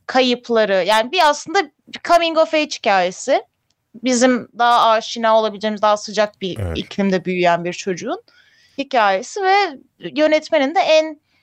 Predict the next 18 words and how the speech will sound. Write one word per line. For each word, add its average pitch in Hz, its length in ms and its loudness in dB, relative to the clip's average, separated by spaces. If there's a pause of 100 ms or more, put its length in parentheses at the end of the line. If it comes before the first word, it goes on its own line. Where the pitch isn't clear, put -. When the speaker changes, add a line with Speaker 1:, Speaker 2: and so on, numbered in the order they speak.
(200)
Speaker 1:
öznel 262 520 2
hikayelerinden 196 960 0
biriymiş. 175 600 -4 (180)
Kendi 233 300 0
çocukluğundan 208 680 0
çok - 220 -10
fazla 170 480 0 (120)
iz - 180 -6
taşıyan 170 580 -2
bir 262 60 -2
iş. 440 200 -2 (320)
Fragman 294 420 2
çok 285 360 -4
çok - 220 -4
güzel 170 340 0
duruyor 165 280 0
bu 160 100 2
arada. 160 400 2